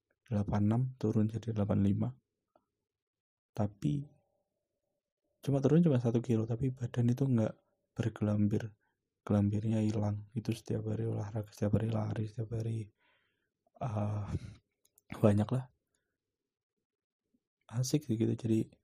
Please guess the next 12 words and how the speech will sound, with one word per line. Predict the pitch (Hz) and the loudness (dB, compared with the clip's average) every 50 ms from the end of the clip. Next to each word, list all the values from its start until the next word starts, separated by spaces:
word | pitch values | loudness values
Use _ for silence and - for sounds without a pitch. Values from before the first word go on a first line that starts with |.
| _ _ _ _ _ _ _ _ _ _ _ _ _ _ _ _ _ _ - | _ _ _ _ _ _ _ _ _ _ _ _ _ _ _ _ _ _ -6
badan | 110 104 104 - - 120 120 120 113 110 | -4 -4 -4 -4 -4 -2 -2 0 0 0
nggak | 107 104 110 - - _ - | 0 -2 -2 -4 -8 _ -4
kurus. | 101 101 101 107 - 107 | -4 -2 -2 0 2 2
Aku | 110 127 139 131 127 170 - _ _ - | 0 0 0 -4 -6 -8 -10 _ _ -20
soalnya | - - - 123 113 127 139 - | -10 -2 0 0 0 0 0 0
jujur, | - 107 110 - - - 156 151 - | 0 -2 -2 -2 -10 -12 -12 -12 -12
aku | - - 127 - 143 139 135 127 117 | -8 -6 -2 0 0 0 2 2 2
nggak | 104 104 110 | 2 2 2
pengen | 104 104 107 104 104 104 104 107 - | 2 2 2 2 2 2 2 2 0
kurus. | 120 113 107 101 - - - - - _ _ _ _ _ _ _ _ _ _ _ _ _ - | -2 -2 0 -2 -4 -4 -8 -16 -20 _ _ _ _ _ _ _ _ _ _ _ _ _ 0
Pengennya | 107 104 101 104 104 107 107 107 107 | 2 2 4 4 4 2 2 0 0
yang | 107 | -2